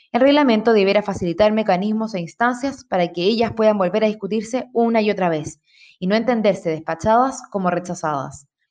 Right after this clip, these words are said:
hasta alcanzar el consenso dentro del plazo límite de funcionamiento de la convención. Sobre la estructura de la convención, y tratándose de un órgano colegiado,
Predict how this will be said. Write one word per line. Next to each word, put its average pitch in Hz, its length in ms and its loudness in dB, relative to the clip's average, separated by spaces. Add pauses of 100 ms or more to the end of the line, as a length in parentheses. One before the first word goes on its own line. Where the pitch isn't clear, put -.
(220)
hasta 180 180 -6
alcanzar 180 380 0
el 202 80 0
consenso 185 500 -4
dentro 180 240 -4
del 165 100 -2
plazo 180 280 -4
límite 240 340 -2
de 226 80 2
funcionamiento 202 680 -4
de 254 80 0
la 247 80 2
convención. 226 720 -4 (720)
Sobre 208 260 0
la 208 60 2
estructura 233 420 0
de 302 80 2
la 294 80 2
convención, 196 800 -4
y 170 100 -10
tratándose 175 540 -2
de 160 80 -2
un 170 80 -4
órgano 185 320 -2
colegiado, 202 800 -2